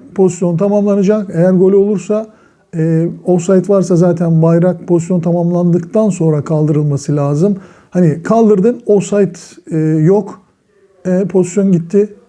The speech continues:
Ama gol olursa, golle sonuçlanırsa zaten offside olacağı için gol, e, geçerlilik kazanmayacak. Dolayısıyla da böyle bir uygulama var. Ama ne hikmetse son zamanlarda bakın çok dikkat edin. Edin Dzeko mesela bir pozisyonda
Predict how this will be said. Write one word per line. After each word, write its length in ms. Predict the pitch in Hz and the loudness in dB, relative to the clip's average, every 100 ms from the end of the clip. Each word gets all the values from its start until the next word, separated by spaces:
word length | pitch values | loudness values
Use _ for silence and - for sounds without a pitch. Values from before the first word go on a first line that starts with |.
| _ _ _ _ _ - | _ _ _ _ _ -4
Ama 140 | 175 185 | 0 2
gol 180 | 214 | 4
olursa, 360 | 220 220 214 196 | 2 2 0 -2
golle 340 | 190 214 208 | 0 0 0
sonuçlanırsa 760 | 196 208 196 226 220 208 - 208 | -2 -4 -4 -4 -2 -2 -2 -2
zaten 320 | 214 202 202 | 0 -2 -2
offside 400 | 196 185 185 180 | -2 0 0 2
olacağı 300 | 214 190 180 | 2 2 0
için 220 | 156 220 | 0 -2
gol, 180 | 208 208 262 - - - _ - | 0 0 -2 -10 -20 -20 _ -4
e, 280 | 180 180 180 - | 0 2 2 2
geçerlilik 500 | 190 185 208 208 - | 0 2 0 0 0
kazanmayacak. 720 | 196 196 202 165 147 143 143 | 2 4 4 2 0 -2 0
Dolayısıyla 460 | 208 214 170 208 | 0 0 -2 -2
da 120 | 196 175 | 0 2
böyle 220 | 196 202 | 2 2
bir 80 | 202 | 2
uygulama 520 | 196 185 202 220 214 | 2 2 0 0 0
var. 200 | 220 - - - _ - | -2 -4 -16 -20 _ -4
Ama 160 | 208 | 0
ne 160 | 196 214 | 2 0
hikmetse 440 | 196 226 - 196 | 0 -2 0 -2
son 240 | 170 214 196 | 0 0 2
zamanlarda 520 | 190 185 185 185 185 | 2 2 2 2 0
bakın 220 | 170 170 | 0 -2
çok 240 | 185 170 | -2 -2
dikkat 260 | 175 208 196 | -2 0 2
edin. 280 | 175 185 196 - _ _ _ | 2 0 -4 -12 _ _ _
Edin 220 | 175 190 185 | 0 2 2
Dzeko 280 | 196 196 | 2 0
mesela 360 | 175 175 175 175 | -2 0 0 0
bir 120 | 190 | 0
pozisyonda 720 | 180 180 180 196 185 190 202 | 0 -2 0 0 2 2 0